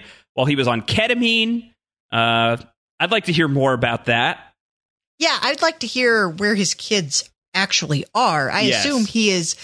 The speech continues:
Speaker 2: they are with the custodial parent and he does not get to see them anymore, but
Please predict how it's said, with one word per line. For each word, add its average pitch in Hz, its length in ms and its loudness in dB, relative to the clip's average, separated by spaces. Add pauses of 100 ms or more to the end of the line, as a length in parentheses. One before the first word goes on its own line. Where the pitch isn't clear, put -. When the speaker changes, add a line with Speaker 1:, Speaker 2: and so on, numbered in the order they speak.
(220)
Speaker 2:
they 220 100 2
are 185 140 0
with 202 280 -2
the 170 120 0
custodial 170 640 0
parent 160 440 0
and 151 100 -4
he 180 120 -2
does 170 160 0
not 175 180 2
get 160 140 -4
to 135 60 -6
see 233 200 -2
them 170 180 0
anymore, 156 400 0
but 185 340 0